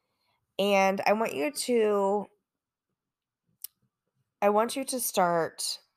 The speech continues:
journaling about what lit you up when you were a kid. What made you happy? What kind of activities? Um, and the reason I want you to do that is because after you do that,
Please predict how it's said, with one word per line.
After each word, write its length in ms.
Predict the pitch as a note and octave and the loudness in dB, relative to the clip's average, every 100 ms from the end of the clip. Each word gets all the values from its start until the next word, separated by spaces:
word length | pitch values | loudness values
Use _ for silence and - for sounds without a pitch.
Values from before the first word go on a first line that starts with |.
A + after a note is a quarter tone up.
| _ _ _ - | _ _ _ -12
journaling 720 | F#3+ G3 F#3 G3 E3+ D#3 D3+ | -4 0 2 2 0 -2 -4
about 520 | D#3 D3 C#3+ C#3+ - - - _ _ _ _ - | 0 2 2 0 -4 -14 -20 _ _ _ _ -8
what 360 | F3 F3+ - | 4 6 6
lit 160 | F#3+ - | -2 -4
you 180 | G#3+ F3 | -2 -2
up 280 | D3 - _ _ _ _ | -2 -6 _ _ _ _
when 220 | F3+ F3+ | -6 -4
you 80 | D3+ | -4
were 120 | F2 | -6
a 60 | - | -6
kid. 480 | - F#3 - G3 G3+ _ _ _ _ _ _ _ _ _ | -8 -10 -8 -12 -16 _ _ _ _ _ _ _ _ _
What 280 | G3+ G3+ G3 | 6 6 6
made 240 | C4 C#4 | 0 0
you 120 | D4+ | -2
happy? 580 | C#4 A3+ F#3 - - A2 | -2 0 -2 -4 -8 -4
What 220 | F#3+ F#3+ | -2 -2
kind 200 | - G#3+ | -2 -4
of 100 | G#3+ | -2
activities? 760 | F3 F3 - F3 E3 D#2 G2+ - - - _ _ _ _ _ _ _ _ _ _ _ _ | -2 -2 -6 -8 -8 -10 -12 -14 -18 -20 _ _ _ _ _ _ _ _ _ _ _ _
Um, 420 | F3+ F3 D#3 C#3+ D#3 | 10 10 6 2 0
and 120 | G#3 | 2
the 60 | A#3 | 2
reason 280 | C#4 E4+ | 0 -2
I 60 | E4+ | -4
want 220 | A#3 G3 | -4 -4
you 100 | G#3 | -4
to 100 | A3 | -6
do 200 | F3 D#3 D3+ | -6 -6 -6
that 260 | D3 C3 | -8 -8
is 140 | - F3+ | -8 -8
because 600 | G3 - F3+ E3 E3+ - - | -10 -2 0 0 -4 -8 0
after 360 | F#3 A3+ C4 | 2 2 -2
you 200 | A#3 G#3 | -2 -2
do 260 | F3+ F#3 G#3 | -2 -2 0
that, 420 | E3 C#3+ C#3 C3+ | 0 -2 -4 -10